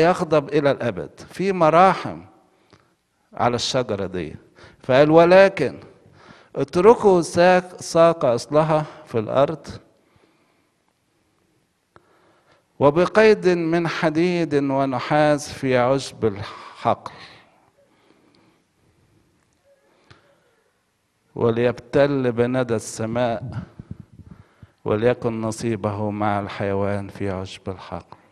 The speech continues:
حد لاحظ تغيير في الأسلوب في الكلام؟ احنا كنا بنتكلم على ايه؟ الشجرة، مش كده؟ لو احنا ماشيين بنتكلم على الشجرة،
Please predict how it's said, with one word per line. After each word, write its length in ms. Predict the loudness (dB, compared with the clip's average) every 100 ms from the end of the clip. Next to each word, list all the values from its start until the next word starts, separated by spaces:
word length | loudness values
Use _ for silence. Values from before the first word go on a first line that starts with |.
| _ _ _ _ _ _ _ _ _ _
حد 300 | -4 -4 -2
لاحظ 380 | 0 0 -2 -8
تغيير 460 | -6 -6 -4 -6
في 100 | -6
الأسلوب 580 | -8 -8 -10 -6 -6 -6
في 100 | -10
الكلام؟ 480 | -12 -8 -6 -6 -8 -14 _ _ _ _ _ _ _ _ _ _ _ -4
احنا 200 | -2 0
كنا 240 | 4 4
بنتكلم 540 | 4 2 4 4 6 4
على 200 | 4 4
ايه؟ 220 | 2 -2 -12 -20 -20 _ _ _ _ _ _ _ _ _ -12
الشجرة، 520 | 0 2 2 -2 -6 -14 -20 _ _ _
مش 160 | -12 0
كده؟ 320 | 4 4 4 -2 -20 -20 _ -20 -20 _ 0
لو 220 | 4 4
احنا 260 | 4 2 0
ماشيين 600 | 0 -2 -2 -2 -2 0
بنتكلم 600 | -4 -2 0 2 2 2
على 80 | 0
الشجرة، 560 | 2 2 4 2 2